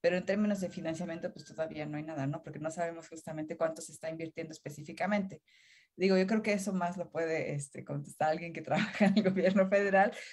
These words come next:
pero, pues, bueno, ahora, por ejemplo, el gasto público está etiquetado, y entonces sabemos que se destina un poco de ese gasto a ese, a, a, digamos, a, a lograr un, algún objetivo. Entonces, creo que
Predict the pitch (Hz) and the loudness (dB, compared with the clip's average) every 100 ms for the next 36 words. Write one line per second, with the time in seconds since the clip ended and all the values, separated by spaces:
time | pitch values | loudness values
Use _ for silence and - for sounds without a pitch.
0 | - _ 277 294 240 226 269 - 196 185 | -18 _ 6 8 8 8 6 2 0 2
1 | 185 175 180 208 196 185 190 185 185 190 | 2 4 2 2 0 -2 -4 -2 0 2
2 | 190 190 190 190 220 214 202 190 185 185 | 0 0 -4 -6 -2 -2 -2 0 -2 -2
3 | - 185 190 190 233 233 220 214 214 185 | -6 -2 -2 2 4 4 4 2 2 -2
4 | 185 190 175 185 185 190 175 - 165 165 | -2 0 0 0 -2 -4 -6 -2 -2 -2
5 | 190 185 190 175 180 175 180 190 180 180 | -4 -2 0 0 0 -2 0 2 2 2
6 | 175 165 165 175 175 165 160 - - - | 0 2 4 4 2 -4 -6 -8 -20 -20
7 | _ - 151 - 151 147 170 180 185 190 | _ 0 2 2 2 4 4 2 2 2
8 | 160 - 175 170 175 175 - 185 147 175 | 2 2 0 2 2 2 0 -2 0 0
9 | 185 180 185 185 190 185 170 220 220 165 | -2 -2 -6 -6 -2 0 2 0 -2 -6
10 | 170 185 190 190 165 165 - 180 165 | -8 -8 -6 0 0 0 0 0 0